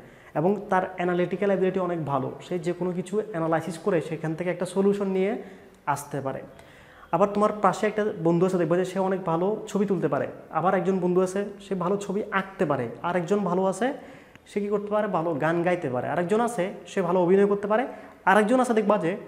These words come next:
সে ভালো physics পারে, আরেকজন আছে দেখবা যে সে ভালো accounting পারে,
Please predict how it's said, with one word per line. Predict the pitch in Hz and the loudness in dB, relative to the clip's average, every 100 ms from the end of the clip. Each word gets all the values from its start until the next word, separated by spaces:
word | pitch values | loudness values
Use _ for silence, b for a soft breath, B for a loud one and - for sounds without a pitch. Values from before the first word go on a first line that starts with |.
| - | -14
সে | - 202 | -4 -2
ভালো | 170 160 196 196 | 0 0 -2 0
physics | 185 180 196 | 0 0 0
পারে, | - 233 | 0 2
আরেকজন | 247 208 208 247 | 6 6 6 4
আছে | 240 | 4
দেখবা | 202 196 | 2 2
যে | 208 | 0
সে | 208 | 0
ভালো | 185 170 | -2 0
accounting | 185 175 151 143 143 | -2 0 0 0 -2
পারে, | 135 120 | -2 -4